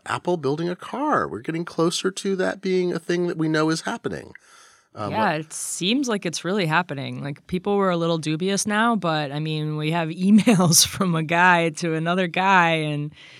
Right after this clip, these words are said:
Speaker 1: Yeah, 'cause they're trying to rent. This is my friend Mark Harris, fellow Seattleite, uh,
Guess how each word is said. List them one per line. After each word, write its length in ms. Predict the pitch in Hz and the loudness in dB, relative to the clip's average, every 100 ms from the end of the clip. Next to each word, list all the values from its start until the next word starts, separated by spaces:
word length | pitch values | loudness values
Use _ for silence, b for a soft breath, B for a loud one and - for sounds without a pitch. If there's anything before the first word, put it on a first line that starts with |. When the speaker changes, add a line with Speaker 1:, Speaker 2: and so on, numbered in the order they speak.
| B B B - | B B B -2
Speaker 1:
Yeah, 180 | 160 135 | 0 0
'cause 180 | 135 | 0
they're 120 | 131 135 | 0 0
trying 180 | 151 | 0
to 60 | 135 | 0
rent. 240 | 127 123 | 0 0
This 120 | 131 135 | -2 2
is 60 | |
my 120 | 147 | 2
friend 200 | 135 147 | 4 4
Mark 160 | 131 127 | 4 2
Harris, 320 | 101 113 185 - | 2 0 0 0
fellow 240 | 117 107 | 0 0
Seattleite, 800 | - 110 107 165 254 - - - - | -2 0 4 4 4 0 -8 -8 -6
uh, 420 | 104 98 98 | -4 -4 -4